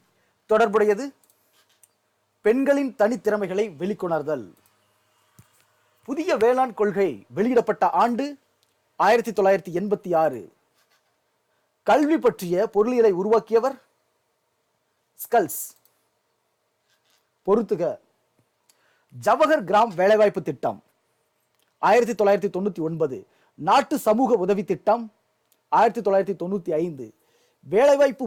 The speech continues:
உறுதி திட்டம் ஆயிரத்தி தொள்ளாயிரத்தி தொண்ணூத்தி மூன்று, கிராம ஒருங்கிணைந்த வளர்ச்சி திட்டம் ஆயிரத்தி தொள்ளாயிரத்தி எழுபத்தி ஏழு. அறிவியல் சமதர்மத்தை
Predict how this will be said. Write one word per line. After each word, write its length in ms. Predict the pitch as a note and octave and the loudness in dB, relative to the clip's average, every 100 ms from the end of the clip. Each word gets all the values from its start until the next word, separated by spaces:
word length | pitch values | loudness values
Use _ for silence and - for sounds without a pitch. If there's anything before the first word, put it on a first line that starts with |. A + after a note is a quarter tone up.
| G3 | -4
உறுதி 200 | G#3+ G#3 | -4 -4
திட்டம் 320 | G3+ - A#3+ A#3+ _ _ - | -4 -2 -2 -4 _ _ -2
ஆயிரத்தி 260 | F3+ G#3+ G3 | 0 0 0
தொள்ளாயிரத்தி 320 | G3 G3 G#3 F#3 | 0 0 0 -6
தொண்ணூத்தி 320 | F3+ G#3+ F3+ C#3 | -4 -4 -6 -6
மூன்று, 280 | G#3+ F3 C#3 F#2 _ _ _ - | -6 -6 -8 -14 _ _ _ -6
கிராம 380 | C3 C4+ D#4+ B3 | 2 4 4 4
ஒருங்கிணைந்த 440 | G#3+ A#3 G#3+ G3+ G3+ | 2 2 0 0 0
வளர்ச்சி 260 | F#3 F#3+ F#3 | 0 -2 -6
திட்டம் 300 | F#3 - B3+ B3+ _ _ - F3+ | -8 -4 -4 -6 _ _ -2 2
ஆயிரத்தி 260 | A3+ G3+ G3+ | 2 -2 -2
தொள்ளாயிரத்தி 420 | F#3 F#3+ F3+ B3+ D3 | 0 -2 -4 -10 -4
எழுபத்தி 340 | G3 A#3+ - E3+ D#3 | -4 -4 -8 -4 -2
ஏழு. 200 | B2 G#2 E2 _ _ _ _ _ _ _ _ _ _ _ _ _ _ _ _ _ _ _ _ _ F3 | -4 -8 -16 _ _ _ _ _ _ _ _ _ _ _ _ _ _ _ _ _ _ _ _ _ 0
அறிவியல் 460 | C4+ D#4 D4 D4 A3+ | 0 0 -2 -2 -2
சமதர்மத்தை 560 | A3+ A3 G#3 G3+ F#3+ | 2 2 0 -2 -4